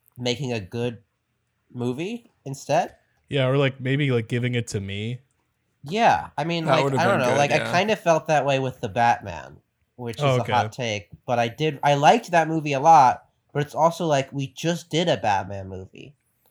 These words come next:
Speaker 1: Like, we
Speaker 2: I'm
Speaker 1: just
Speaker 2: kinda
Speaker 1: did
Speaker 2: g-,
Speaker 1: a Batman v
Speaker 2: yeah, with
Speaker 1: Superman
Speaker 2: the
Speaker 1: and a Justice League.
Speaker 2: And what about the Joker? I mean, there's, like, there's too many superhero movies right now, and that's a
Speaker 1: Yeah.
Speaker 2: huge hot take from me.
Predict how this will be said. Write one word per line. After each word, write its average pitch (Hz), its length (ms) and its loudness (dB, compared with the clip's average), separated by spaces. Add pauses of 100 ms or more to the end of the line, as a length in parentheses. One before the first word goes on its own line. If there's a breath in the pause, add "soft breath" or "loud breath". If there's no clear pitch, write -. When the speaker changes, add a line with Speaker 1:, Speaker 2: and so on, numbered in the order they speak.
Speaker 1:
Like, 135 200 -10
we 151 80 -4
Speaker 2:
I'm 160 60 -8
Speaker 1:
just 226 180 2
Speaker 2:
kinda 143 140 -2
Speaker 1:
did 214 60 -2
Speaker 2:
g-, 226 60 0
Speaker 1:
a 180 40 0
Batman 110 480 -2
v 107 180 -8
Speaker 2:
yeah, 131 260 0
with 113 180 -2
Speaker 1:
Superman 120 260 -6 (200)
Speaker 2:
the - 60 -12
Speaker 1:
and 113 80 -10
a 110 40 -8
Justice 101 500 -10
League. - 260 -20 (160)
Speaker 2:
And 131 160 -2
what 143 120 0
about 156 220 0
the 139 60 -4
Joker? 123 420 -4 (100)
I 113 60 -4
mean, 120 180 -4
there's, 123 180 -4
like, 113 360 -6 (1120)
there's 123 360 -10
too 170 120 -6
many 196 260 0
superhero 117 720 -4 (140)
movies 98 420 -8
right 107 180 -8
now, 98 180 -8
and 104 120 -8
that's 117 200 2
a 120 40 0
Speaker 1:
Yeah. 101 60 -6
Speaker 2:
huge 127 300 -6
hot 107 200 -4
take 104 240 -8
from 104 220 -12
me. 101 280 -10